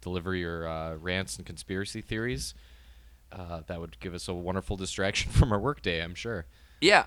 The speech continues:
Speaker 2: and one more thing on this I will ask. Um, if you've gotten this far, you've listened to a half hour of the movie minute by minute, go on iTunes and give us a little rating. Um, we're really close, but once we get enough ratings,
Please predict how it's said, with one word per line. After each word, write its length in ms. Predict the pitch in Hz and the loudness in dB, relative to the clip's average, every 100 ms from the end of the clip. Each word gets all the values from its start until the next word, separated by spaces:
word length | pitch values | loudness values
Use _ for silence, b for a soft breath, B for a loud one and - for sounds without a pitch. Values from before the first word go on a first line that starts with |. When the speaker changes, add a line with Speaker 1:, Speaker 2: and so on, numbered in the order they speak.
| - | 4
Speaker 2:
and 140 | 139 147 | 4 8
one 140 | 202 | 8
more 120 | 196 | 8
thing 220 | 170 156 110 | 6 4 4
on 120 | 98 | 2
this 260 | 92 - - | 0 -2 0
I 100 | 107 | 2
will 160 | 104 92 | 2 2
ask. 400 | 87 - - - - | -2 -4 -12 -8 2
Um, 380 | 104 98 92 98 - - - - - - | 4 4 2 -8 -18 -20 -16 -16 -16 -10
if 140 | 127 | -4
you've 200 | 165 175 | -2 -4
gotten 300 | - 147 117 113 | 6 6 8 0
this 160 | 113 | -2
far, 360 | - 82 73 80 | 2 2 2 -4
you've 160 | 101 107 | -10 -4
listened 460 | 110 - 92 - - - - - - | -2 -2 -8 -10 -16 -20 -20 -20 -14
to 240 | - 104 90 | -4 -2 -2
a 60 | |
half 320 | - 104 101 | 2 2 4
hour 460 | 104 92 87 80 82 b b b - | 4 4 2 -2 -6 b b b -6
of 180 | 101 92 | -4 -2
the 60 | |
movie 320 | 92 90 82 | -4 -4 -6
minute 280 | 82 85 90 | -6 -6 -6
by 160 | 85 85 | -4 -6
minute, 260 | 82 80 b b b - | -6 -10 b b b -2
go 120 | 170 | 2
on 120 | 254 | 4
iTunes 560 | 220 240 202 107 95 - | 2 2 0 0 0 -4
and 140 | 98 | -4
give 160 | 156 165 | -2 0
us 120 | - | 2
a 40 | |
little 100 | 175 | 2
rating. 460 | 165 156 101 90 - - | 2 2 0 -2 -6 2
Um, 300 | 110 110 110 | 4 4 4
we're 100 | 113 | 4
really 220 | 147 180 | 4 2
close, 320 | - 147 - | 4 2 2
but 160 | - 107 | 0 0
once 240 | 131 147 | 0 0
we 60 | 151 | -4
get 280 | 139 143 - | 0 0 -2
enough 320 | 123 123 123 127 | -2 -2 -2 2
ratings, 560 | 131 117 95 92 - | 2 4 -2 -4 -10